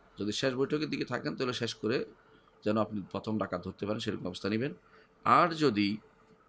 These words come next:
আপনি শেষ বৈঠকে না থাকেন, তাহলে আপনাকে ছেড়ে দিতে হবে, ছেড়ে দিয়ে ফরজ সালাতে ঢুকতে হবে। আপনি সারা বছর যে নফল পড়বেন, এমনকি ফজর সুন্নত পড়বেন, সেটা, সেটার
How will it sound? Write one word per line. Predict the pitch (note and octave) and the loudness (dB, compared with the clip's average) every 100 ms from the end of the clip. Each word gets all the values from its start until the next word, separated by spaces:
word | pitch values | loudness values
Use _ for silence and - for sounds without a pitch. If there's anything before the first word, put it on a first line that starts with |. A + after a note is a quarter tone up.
| - | -4
আপনি | F#2+ G2 G2+ G2+ | -4 -2 -2 -2
শেষ | F#2+ - G#2+ | -2 2 2
বৈঠকে | G2+ G#2+ C3 C#3+ | 2 -2 -2 -4
না | A#2 G#2+ B2+ | -2 0 -2
থাকেন, | F#2+ F2 F#2+ C#3+ - - - - - - | -6 -8 -6 -6 -12 -20 -20 -20 -20 -6
তাহলে | - A2+ C3 C3+ | 0 0 0 -2
আপনাকে | G#2+ E2 F2+ - G#2+ - - - - - | -2 -4 -8 -2 -2 -2 -6 -20 -16 -8
ছেড়ে | - A2 G2 | 0 2 2
দিতে | D#2+ F#2+ | -2 -6
হবে, | A#2+ D3+ | -4 -2
ছেড়ে | A#2 G2+ | -2 -2
দিয়ে | F2+ | -2
ফরজ | - F2+ F#2 | -4 -6 -6
সালাতে | F2 E2+ | -6 -6
ঢুকতে | E2+ F2+ F2+ | -8 -8 -6
হবে। | F2+ - | -4 -4
আপনি | B2+ C3 D3 - - - - | -2 -4 -6 -16 -20 -20 -10
সারা | - C3+ C#3 | 0 4 6
বছর | B2+ C3+ - E3+ E3+ | 4 2 2 0 0
যে | D3+ | 0
নফল | B2+ G#2 A#2+ A2+ | 0 0 -2 -4
পড়বেন, | G#2 F2+ G2 A2 C#3+ - - | -4 -4 -4 -4 -8 -14 -4
এমনকি | G2+ G#2+ G#2+ | -4 -2 -6
ফজর | G#2 F#2+ | -6 -6
সুন্নত | F#2+ - A#2 A2 | -4 -2 0 0
পড়বেন, | F#2 E2+ G#2 | -4 -6 -6
সেটা, | - A2 A2+ C#3 - - - - | -6 -4 -4 -4 -14 -20 -20 -16
সেটার | - A#2 C3 | -4 -2 -2